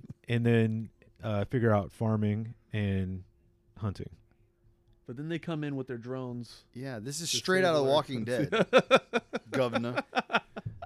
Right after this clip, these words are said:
Speaker 1: Yeah, really? I did. Yeah, I'm not caught up on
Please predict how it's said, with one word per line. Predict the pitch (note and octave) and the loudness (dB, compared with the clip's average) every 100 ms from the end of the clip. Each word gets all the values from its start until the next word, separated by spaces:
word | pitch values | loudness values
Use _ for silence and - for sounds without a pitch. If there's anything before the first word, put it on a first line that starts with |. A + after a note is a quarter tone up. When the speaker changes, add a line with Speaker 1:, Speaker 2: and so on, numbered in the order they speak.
| - - - - - - - _ - C3 | -16 -20 -20 -20 -20 -20 -20 _ -8 -2
Speaker 1:
Yeah, | |
really? | B2+ B2 C3 D#3+ A#2 - - | 4 6 6 4 0 -10 -6
I | A2+ | 0
did. | C3 A2+ - | 2 0 -4
Yeah, | G2 G2 F#2+ | -6 -6 -8
I'm | - | -8
not | A2 G2 | -8 -8
caught | G2 | -8
up | G2 G2+ | -8 -8
on | F#2+ F#2+ | -10 -10